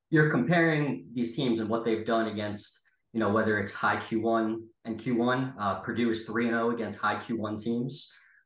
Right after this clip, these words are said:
um, and they're seven and one against Q one opponents. Typically, when you're looking at a team that's gonna be the number one overall seed, you are looking for a team that's going to win their conference, um, at the top of their conference, which is where Purdue and Alabama is.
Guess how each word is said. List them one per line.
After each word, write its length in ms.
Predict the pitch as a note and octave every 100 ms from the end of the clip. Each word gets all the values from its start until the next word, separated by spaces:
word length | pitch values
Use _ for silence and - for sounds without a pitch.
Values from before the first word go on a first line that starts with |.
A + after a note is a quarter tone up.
| -
um, 440 | G2 G2+ G2+ G2+ -
and 120 | G#2+
they're 80 | G#2
seven 340 | - A#2 A2+
and 120 | A2
one 160 | A2 A2+
against 300 | A2 A2 -
Q 120 | B2
one 140 | A2 A2
opponents. 800 | G2+ D#3 E3 E3 - - - _ -
Typically, 380 | D#3 - D#3+
when 140 | C3+ B2
you're 100 | A#2+
looking 300 | B2 B2+ A2+
at 200 | A#2 -
a 40 |
team 280 | - C3 A#2+
that's 200 | A#2 A2+
gonna 160 | A2+ A2
be 100 | A2
the 60 |
number 280 | A2 A#2+ A#2+
one 180 | A2+ A2+
overall 420 | A#2 A2 G#2+ G#2
seed, 400 | - A#2 B2 - - _ -
you 120 | G#2+
are 80 | G#2+
looking 240 | A#2 A#2+
for 140 | A2+ A2
a 40 |
team 160 | - G#2+
that's 160 | G2+
going 220 | A#2 G#2+
to 100 | A2
win 240 | G#2 C#3 E3+
their 160 | C3+
conference, 720 | - G2+ - B2+ E3 - - - _ _
um, 280 | G#2+ G2+ G#2
at 60 | G2
the 60 |
top 220 | A#2 C#3
of 80 | C3
their 120 | G#2+
conference, 520 | G#2+ G2 F#2+ A2 A2 G#2+
which 160 | -
is 220 | - -
where 260 | A#2 A#2 A#2
Purdue 400 | - A2 A2+ -
and 180 | A#2 A#2+
Alabama 480 | A2+ A2 A2 G#2 G2+
is. 560 | F3 C3 A2 - -